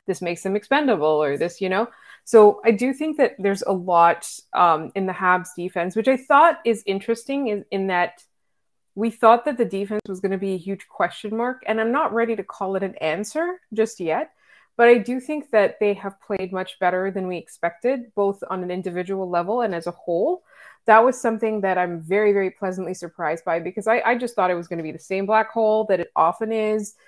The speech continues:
It was gonna be, you, you know, hectic and chaotic, and it's not.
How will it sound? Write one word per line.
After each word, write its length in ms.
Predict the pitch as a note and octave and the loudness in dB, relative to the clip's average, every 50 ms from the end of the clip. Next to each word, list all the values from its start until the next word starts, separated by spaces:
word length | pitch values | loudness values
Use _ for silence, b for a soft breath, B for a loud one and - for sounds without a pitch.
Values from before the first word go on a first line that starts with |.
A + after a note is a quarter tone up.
| b b b b _ - | b b b b _ -12
It 160 | - - F#3+ | -6 -2 -2
was 160 | F#3+ F#3 F3 | -2 -2 -2
gonna 220 | - G3+ F#3 F3+ F3 | -2 -4 -4 -2 -2
be, 340 | F#3 F3+ F3+ F3 F3 E3+ - | -2 -4 -2 -4 -4 -6 -8
you, 160 | F3 F3+ F3 - | -8 -8 -8 -8
you 180 | - F#3+ F#3 F3+ | -10 -8 -6 -4
know, 160 | D#3+ C#3+ D#3 | -4 -4 -6
hectic 640 | - - - A#3+ A#3 - - - B3 A3+ - - _ | -6 -4 -2 -4 -4 -4 -4 -4 -4 -4 -4 -6 _
and 220 | F3 F3 F3 E3+ | -12 -12 -12 -12
chaotic, 640 | - - F#3 F3+ F3 F#3 F3+ F#3+ G3 G#3+ A#3+ A#3+ B3 _ | -12 -10 -8 -4 0 2 2 2 2 2 0 -2 -4 _
and 160 | A3+ A3+ A#3 | -6 -4 -4
it's 320 | B3+ B3+ - - - - A3 | -4 -6 -8 -12 -14 -10 -8
not. 520 | G#3 G3+ G3+ G#3 A#3+ E4 D#4 - - | -6 -4 -2 0 0 0 -2 -4 -6